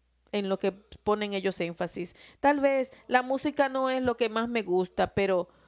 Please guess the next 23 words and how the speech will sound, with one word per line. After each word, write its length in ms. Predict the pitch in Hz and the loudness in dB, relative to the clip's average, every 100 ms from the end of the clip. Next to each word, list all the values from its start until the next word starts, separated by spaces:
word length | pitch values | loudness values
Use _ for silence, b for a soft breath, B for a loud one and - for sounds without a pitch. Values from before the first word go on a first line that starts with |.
| b b | b b
sería 320 | - 233 220 | -4 0 0
genial 420 | 247 226 202 196 165 | 0 -2 -2 -4 -6
si 220 | - 180 | -6 -4
ellos 240 | 180 190 | -4 -6
puedan 320 | - 190 185 | -4 -4 -4
decir, 480 | 180 170 202 185 160 B B B B | -6 -8 -4 -4 -4 B B B B
"¿Sabes? 540 | - 208 202 220 - _ | -6 -2 0 -2 -4 _
Esas 280 | 180 - 185 | -12 -12 -8
personas 520 | 190 170 - 185 180 | -8 -6 -6 -6 -8
en 100 | 196 | -10
esa 160 | 180 196 | -8 -8
iglesia 540 | 196 196 180 - 156 - B B | -4 -2 -2 -4 -6 -6 B B
que 100 | 202 | -6
está 200 | 190 247 | 2 2
allí 240 | 254 240 | 2 2
en 80 | 240 | 0
la 60 | 208 | 2
avenida, 500 | 190 202 240 262 240 B B | 0 0 0 0 -2 B B
eh, 140 | - 214 | 0 0
Wyoming, 680 | 208 202 240 240 196 180 | 2 2 2 0 -4 -4
esas 260 | 185 - - | -2 -2 0
personas 680 | 330 277 - 269 254 240 - | -2 0 0 0 0 -4 -4
allí 440 | 226 214 277 | -4 0 0